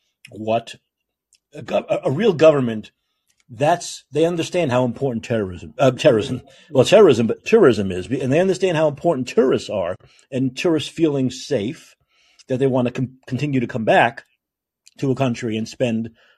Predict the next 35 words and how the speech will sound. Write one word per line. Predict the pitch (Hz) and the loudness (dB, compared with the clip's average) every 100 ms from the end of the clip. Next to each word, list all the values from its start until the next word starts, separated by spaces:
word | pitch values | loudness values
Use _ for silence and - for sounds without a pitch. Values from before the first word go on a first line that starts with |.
| - | -2
money | 175 277 139 | 2 2 0
there | 95 85 87 120 | -4 -8 -14 -14
and | 113 | -10
fuel | 127 135 120 | -4 -2 -2
the | 110 | -4
economy. | 104 - 202 139 82 90 _ _ _ _ _ | -6 -4 -2 -4 -8 -14 _ _ _ _ _
Uh, | - _ - | -20 _ -4
Colombia | 156 202 262 170 | 2 4 4 2
seems | 135 156 143 - | 0 -2 -4 -4
to | 143 | -4
understand | 139 127 - 214 196 143 | -4 -6 -2 0 2 2
this, | - - - _ - | 0 -4 -18 _ -8
and | 151 147 143 _ _ _ _ _ | -6 -8 -12 _ _ _ _ _
this | 117 117 | -2 -2
country, | - 143 139 131 120 113 - - | -2 -6 -4 -4 -6 -10 -16 0
well, | 156 120 110 - _ - | 2 2 0 -8 _ -4
not | 156 120 | -2 0
everywhere, | 123 101 92 95 | -2 -4 -6 -6
but | 104 - | -8 -6
places | 117 110 101 | -8 -6 -6
like | 90 - _ _ _ | -8 -12 _ _ _
San | - 107 | -12 -10
Francisco | 98 - 160 - 101 | -12 -8 -8 -6 -6
don't | 101 151 156 | 0 -2 -2
seem | - 233 170 85 107 131 _ _ _ _ _ - | -6 -4 -2 -4 -8 -12 _ _ _ _ _ -10
to | |
get | 135 190 233 | -2 -2 -2
that, | - - - _ _ _ _ _ | -4 -8 -12 _ _ _ _ _
that | 127 123 120 _ _ _ _ _ | 0 2 0 _ _ _ _ _
if | 151 156 | -8 -6
it | |
takes | 147 190 - | -2 -2 -2
this | - 143 - - | -4 -6 -6 -16
harsh | - - - 160 170 - - | -16 -6 4 4 4 0 -6
thing | - 185 131 87 104 | -2 2 2 -2 -10